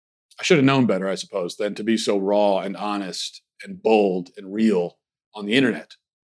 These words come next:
That doesn't mean that I deserve the treatment that I received. Let's not victim blame. So here's what I tweeted. This, of course, is completely serious and meant to be taken absolutely literally.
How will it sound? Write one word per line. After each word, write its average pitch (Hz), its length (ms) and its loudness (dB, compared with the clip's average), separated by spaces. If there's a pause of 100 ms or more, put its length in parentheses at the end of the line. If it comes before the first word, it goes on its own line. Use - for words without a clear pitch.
(240)
That 139 80 4
doesn't 143 160 6
mean 135 140 6
that 120 80 4
I 110 80 2
deserve 110 440 0
the 104 60 -2
treatment - 320 -10 (260)
that 98 100 -12
I 87 40 -12
received. 85 340 -12
Let's 98 200 -14
not 104 120 -12
victim 98 360 -2
blame. 80 220 -10 (800)
So 147 120 4
here's 190 160 6
what 180 80 4
I 147 80 4
tweeted. 110 320 -2 (260)
This, 156 160 4
of 156 60 -2
course, 147 200 6
is 135 120 -2
completely 156 500 2
serious 101 580 0
and 120 200 4
meant 135 240 2
to 127 80 0
be 123 100 2
taken 110 540 2
absolutely 120 840 2
literally. 107 440 0